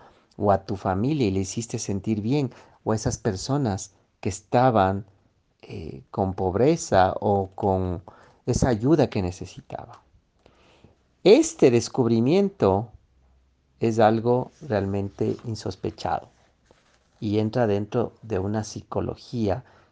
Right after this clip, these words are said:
que a veces no lo tomamos en cuenta. Así es que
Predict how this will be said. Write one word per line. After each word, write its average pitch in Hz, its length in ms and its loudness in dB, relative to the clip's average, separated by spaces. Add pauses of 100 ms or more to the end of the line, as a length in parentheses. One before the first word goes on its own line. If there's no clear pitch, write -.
que - 120 -6
a 101 40 0
veces 110 440 -2
no 120 260 -2
lo 104 140 -2
tomamos 87 440 -6
en 101 80 -14
cuenta. - 420 -14 (840)
Así 127 220 2
es 147 120 0
que - 300 0